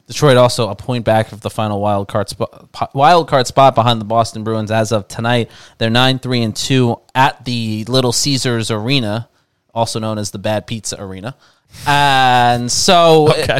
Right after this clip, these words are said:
Speaker 1: it, it, I mean, Little Caesars is terrible. Um,
Speaker 2: Huh.
Speaker 1: it's awful. Have you ever had Little Caesars? It's
Speaker 2: Back, it,
Speaker 1: the
Speaker 2: it was,
Speaker 1: worst,
Speaker 2: it was
Speaker 1: like
Speaker 2: on Long Island a long, long time ago, and I don't remember it being so bad.
Speaker 1: It's not good.
Speaker 2: But maybe now it's
Speaker 1: It's
Speaker 2: bad.
Speaker 1: not good.
Speaker 2: Okay, uh, you are very definitive.
Speaker 1: Yeah,
Speaker 2: Yeah,
Speaker 1: there's
Speaker 2: yeah,
Speaker 1: like,
Speaker 2: you're being clear
Speaker 1: there's
Speaker 2: here.
Speaker 1: like,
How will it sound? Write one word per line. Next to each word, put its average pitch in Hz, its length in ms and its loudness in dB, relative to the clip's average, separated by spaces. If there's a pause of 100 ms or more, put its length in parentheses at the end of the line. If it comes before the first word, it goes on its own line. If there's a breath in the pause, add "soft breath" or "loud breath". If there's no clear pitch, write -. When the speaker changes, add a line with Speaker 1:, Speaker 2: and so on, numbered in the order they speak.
Speaker 1:
it, 151 80 2
it, 170 100 0
I 139 200 -4
mean, 143 180 -6
Little 151 140 -4
Caesars 139 320 -6
is - 60 -10
terrible. 95 360 -8 (240 soft breath)
Um, 139 600 6 (160)
Speaker 2:
Huh. 170 160 -2 (360 loud breath)
Speaker 1:
it's 131 200 -10
awful. 143 260 -2
Have 107 120 -6
you 123 120 -4
ever 147 160 -6
had 151 200 -6
Little 165 140 -10
Caesars? 165 440 -14
It's - 160 -10
Speaker 2:
Back, 175 300 2
it, - 100 -4
Speaker 1:
the 143 120 2
Speaker 2:
it 139 120 2
was, 240 160 6
Speaker 1:
worst, 175 160 2
Speaker 2:
it 165 80 4
was 226 200 4
Speaker 1:
like 226 80 6
Speaker 2:
on 208 140 4
Long 175 180 4
Island 139 320 4
a 113 40 2
long, 117 380 2
long 117 200 -2
time 110 280 0
ago, 87 220 -6
and 92 80 -4
I 107 80 0
don't 165 100 2
remember 151 260 2
it 110 60 -2
being 120 180 0
so 98 180 -2
bad. 92 300 -2 (100)
Speaker 1:
It's 117 180 -8
not - 200 -10
good. - 80 -10
Speaker 2:
But 113 100 -4
maybe 113 260 0
now 107 200 0
it's 95 100 -4
Speaker 1:
It's 90 100 -10
Speaker 2:
bad. 98 160 -4
Speaker 1:
not 85 240 -10
good. 69 260 -16
Speaker 2:
Okay, 156 280 -2
uh, 87 160 -8
you 98 240 0
are 90 200 -2 (220)
very 104 300 -4
definitive. 110 280 -4
Speaker 1:
Yeah, 101 120 -2
Speaker 2:
Yeah, 143 100 0
Speaker 1:
there's 98 160 0
Speaker 2:
yeah, - 60 2
Speaker 1:
like, 123 140 4
Speaker 2:
you're 120 80 -2
being 135 160 0
clear - 160 -2
Speaker 1:
there's 113 80 2
Speaker 2:
here. 127 100 2
Speaker 1:
like, 123 280 0